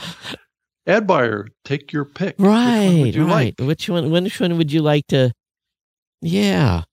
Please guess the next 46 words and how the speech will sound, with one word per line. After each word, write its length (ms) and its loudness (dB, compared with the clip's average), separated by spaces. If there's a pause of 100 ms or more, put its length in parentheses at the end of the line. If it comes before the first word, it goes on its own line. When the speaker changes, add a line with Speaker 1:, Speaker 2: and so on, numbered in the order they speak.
(540)
Speaker 1:
But 160 -2
Todd, 260 2
it's 140 -2
gonna 200 0
drive 340 0
up 140 -4
R 200 -4
O 100 -8
I. 360 -12 (100)
Speaker 2:
Yeah, 560 2
sure. 400 -8 (760)
Speaker 1:
It 140 -4
is, 260 -2
right? 360 -6
Speaker 2:
Yeah, 160 4
it 60 0
is. 260 -2 (1500)
So 240 4
Speaker 1:
It's 100 4
gonna 80 -4
Speaker 2:
they 100 6
should 160 0
Speaker 1:
drive, 100 -4
Speaker 2:
pay, 120 4
they 40 -6
Speaker 1:
drive 220 2
up 60 -2
Speaker 2:
should, 100 0
Speaker 1:
R 200 -6
O 100 -8
I, 260 -10
Speaker 2:
so 180 -2
they 100 2
Speaker 1:
right? 60 2
Speaker 2:
should 240 0
pay 280 2
a 40 2
hundred 320 0
and 120 -4
twenty-five 480 0
dollar 260 2
C 240 0
P 180 -4
M 200 0
in 80 0
France. 500 -6